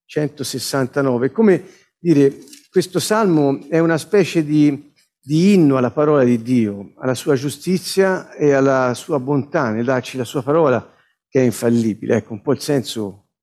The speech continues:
non voglio ridurlo, ma è, è questo. E nella parte finale c'è questo: "Giunga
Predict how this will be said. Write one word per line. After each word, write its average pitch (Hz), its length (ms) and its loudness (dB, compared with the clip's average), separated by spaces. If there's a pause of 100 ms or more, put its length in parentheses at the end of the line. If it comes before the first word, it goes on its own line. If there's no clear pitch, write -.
(340)
non 117 160 -14
voglio 123 420 2
ridurlo, 110 720 -2 (320)
ma - 280 -8 (400)
è, - 280 -8
è 113 100 -12
questo. - 640 -2 (580)
E 151 420 2 (240)
nella 165 160 0
parte 185 300 -2
finale 202 360 2
c'è 156 460 2
questo: 143 400 -2
"Giunga 147 640 2